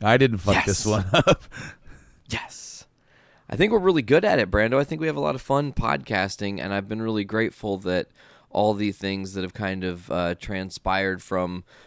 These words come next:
Speaker 2: the show starting in January of twenty fourteen to you coming on later that year to, you know, eventually spawning off a couple shows to now the network to now we've got all these other crazy things in, in the process and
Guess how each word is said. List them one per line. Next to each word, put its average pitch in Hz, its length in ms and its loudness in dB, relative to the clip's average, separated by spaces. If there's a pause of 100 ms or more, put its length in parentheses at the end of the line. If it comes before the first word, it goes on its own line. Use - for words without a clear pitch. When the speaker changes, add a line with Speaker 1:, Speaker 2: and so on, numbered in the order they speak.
Speaker 2:
the 107 100 -2
show 113 280 2
starting 113 540 0
in 110 160 -2
January 104 640 0
of 98 120 -2
twenty 101 300 -4
fourteen 101 800 -4
to - 140 -10
you 95 180 -4
coming 101 360 -6
on 98 240 -6
later 95 300 -2
that 92 260 -4
year 92 480 -4
to, 87 580 -6 (400)
you 101 120 -6
know, 98 180 0
eventually 101 540 -2
spawning 101 460 -2
off 95 200 -2
a - 40 -14
couple 98 280 -4
shows 98 400 0
to - 120 -12
now 95 180 -2
the 95 120 -6
network 92 720 -4
to - 140 -12
now 92 260 -2
we've 92 140 -4
got 95 140 0
all 95 60 -2
these 90 220 -6
other 92 200 -4
crazy 95 460 -6
things 90 300 -10
in, 90 300 -12
in 90 120 -8
the 87 100 -6
process 90 680 -6
and 80 180 -12